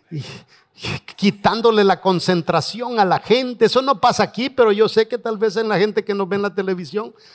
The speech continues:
allá pasa. La mayoría de gente que se va al mundo es porque alguien que estaba en el mundo influyó en ellos.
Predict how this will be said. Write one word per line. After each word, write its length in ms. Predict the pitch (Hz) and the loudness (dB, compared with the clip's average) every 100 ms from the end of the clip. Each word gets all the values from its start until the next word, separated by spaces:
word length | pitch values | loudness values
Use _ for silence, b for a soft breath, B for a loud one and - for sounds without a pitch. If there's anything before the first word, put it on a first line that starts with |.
| b | b
allá 380 | - 156 175 180 | -2 0 0 0
pasa. 460 | 202 233 - 160 - _ _ _ _ _ _ _ _ _ _ _ _ - B B B B B B B B | 0 0 -2 -12 -14 _ _ _ _ _ _ _ _ _ _ _ _ -20 B B B B B B B B
La 160 | 190 | 2
mayoría 580 | 226 220 214 226 311 311 | 6 6 6 6 4 4
de 120 | 277 | 2
gente 800 | - 254 269 247 247 247 233 - _ | 2 2 0 0 -2 -2 -8 -20 _
que 140 | - 196 | 0 2
se 160 | - | 4
va 200 | 175 220 | 4 6
al 160 | 226 185 | 6 4
mundo 540 | 196 240 170 143 147 180 | 2 2 2 2 2 4
es 200 | 208 151 | 2 2
porque 520 | 247 220 - 196 185 | 2 2 2 4 6
alguien 640 | 240 330 359 349 349 311 | 6 6 4 2 0 2
que 80 | 262 | 0
estaba 380 | - - 247 240 | 0 2 4 4
en 100 | 220 | 4
el 140 | 185 | 2
mundo 260 | 214 247 180 | 0 -2 0
influyó 380 | 151 151 151 147 | 0 0 2 2
en 120 | 135 | 2
ellos. 460 | 101 85 - _ | -2 -6 -14 _